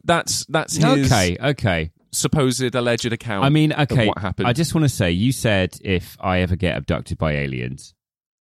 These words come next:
Speaker 1: Yes.
Speaker 2: that you'll scarper. I just wanna say,
Speaker 1: Briefly.
Speaker 2: if you ever end up on a bender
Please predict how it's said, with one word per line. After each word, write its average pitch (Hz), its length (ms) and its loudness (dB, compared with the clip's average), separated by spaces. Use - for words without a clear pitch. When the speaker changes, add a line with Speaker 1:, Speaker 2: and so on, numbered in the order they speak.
Speaker 1:
Yes. - 440 -4
Speaker 2:
that 87 400 0
you'll 82 460 0
scarper. 69 600 -4
I 110 140 2
just 113 120 -2
wanna 120 140 4
say, 101 320 2
Speaker 1:
Briefly. 117 480 2
Speaker 2:
if 107 220 0
you 143 200 6
ever 131 280 4
end 110 180 4
up 101 160 0
on 95 260 2
a 90 60 2
bender 87 600 0